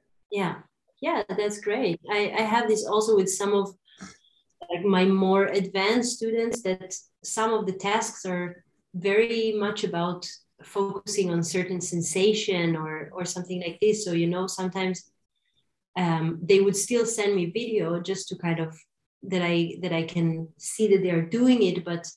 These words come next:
most of the time in relation to that, my feedback will be like, "Well, I cannot really say much because it's about your sensation. So I trust you that you know what you should be busy with,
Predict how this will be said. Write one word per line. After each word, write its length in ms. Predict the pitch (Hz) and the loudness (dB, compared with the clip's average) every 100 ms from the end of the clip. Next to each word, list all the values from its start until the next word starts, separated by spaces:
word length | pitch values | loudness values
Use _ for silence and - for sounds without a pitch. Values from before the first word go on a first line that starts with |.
| _ _ _ _ _ _ _ | _ _ _ _ _ _ _
most 380 | 196 202 202 202 | -2 2 4 2
of 100 | 190 | 0
the 120 | 180 190 190 | 0 0 2
time 240 | 196 185 | 4 4
in 100 | 175 | 2
relation 380 | 170 180 180 170 | 2 0 0 -2
to 80 | 165 | -4
that, 240 | 180 196 | -2 -2
my 140 | 175 165 | 0 0
feedback 460 | - 175 175 170 | 0 -2 -2 -2
will 120 | 175 165 | 0 0
be 160 | 175 | 2
like, 320 | 170 165 160 - - | 2 2 -2 -10 -6
"Well, 200 | 185 175 | -2 0
I 100 | 180 | -2
cannot 300 | 202 196 180 | 0 0 0
really 200 | 165 160 | -2 -2
say 320 | - 269 294 | -4 -2 0
much 380 | 180 143 - - | 0 -2 -8 -8
because 480 | 190 180 170 170 165 | -8 -6 -6 -4 -6
it's 180 | - - | -8 -8
about 360 | 180 170 170 170 | -6 -4 -6 -6
your 160 | 185 180 | -6 -6
sensation. 600 | 170 165 208 214 151 147 | -8 -4 -2 -2 -4 -8
So 220 | - 160 | -6 -2
I 80 | 165 | -4
trust 480 | - 202 202 - 160 | -2 -2 -2 -4 -4
you 320 | 151 151 - - - | -2 -4 -6 -12 -2
that 180 | 180 185 | -2 2
you 100 | 185 | 4
know 180 | 196 185 | 6 6
what 260 | 165 - | 2 0
you 60 | 147 | -4
should 200 | - - | -6 -10
be 80 | 160 | -12
busy 360 | 151 233 240 214 | -4 -2 0 0
with, 280 | - 180 | 0 -6